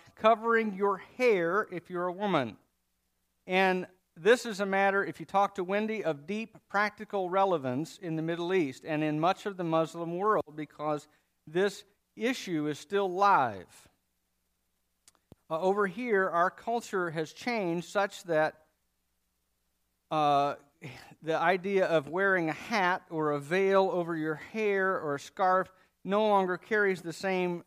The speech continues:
cultural baggage. But, and I want to underline this, a lot of people, when they go through the Scriptures, this is what they do. They go, Well, that is cultural,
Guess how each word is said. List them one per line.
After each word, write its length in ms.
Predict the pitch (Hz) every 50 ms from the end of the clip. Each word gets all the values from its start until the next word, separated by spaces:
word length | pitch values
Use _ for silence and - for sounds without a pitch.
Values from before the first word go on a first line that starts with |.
| _ _ _
cultural 760 | - - 226 220 220 - - - 190 175 165 165 170 170 - _
baggage. 840 | 160 151 185 202 208 208 202 156 131 117 104 85 - - - - - _ _ _ _ _ _ _ _ _ _ _ _ - 143
But, 440 | 160 208 220 185 135 - - - - - -
and 100 | 147 156
I 120 | 165 175
want 320 | 185 185 196 196 185 160 -
to 120 | - 175 -
underline 640 | 202 190 196 196 180 165 143 131 123 117 110 107 101
this, 460 | 101 90 73 - - - - - _ _ _ _ _ _ _ _ _ _ _ _ _ _ _ _ _ _ _ _ _ _ _ _ -
a 60 | 139
lot 360 | 139 151 160 170 185 196 208
of 220 | 233 220 - - _
people, 480 | - 269 294 302 - - 190 165 151
when 180 | 147 156 156 156
they 140 | 156 151 147
go 280 | 143 156 170 185 202
through 280 | 190 - - 208 202 202
the 100 | 190 196
Scriptures, 640 | - - - 247 269 285 - - - 170 156 143 135
this 280 | 147 160 180 175 - 220
is 180 | 214 185 -
what 320 | - 170 165 160 - - 160
they 180 | 170 175 175
do. 440 | 180 185 226 226 202 156 135 - - - _ _ _ _ _ _ _ _ _ _ _ _ _ _ _ _ _ _ _ _ _ _
They 160 | 175 180 180
go, 200 | 165 175 170 165
Well, 240 | 151 156 160 160 151
that 380 | 151 175 185 202 220 240 - -
is 200 | - 220 214 -
cultural, 1040 | - - - - 254 262 262 226 - - 226 175 156 147 139 147 185 247 311 277 214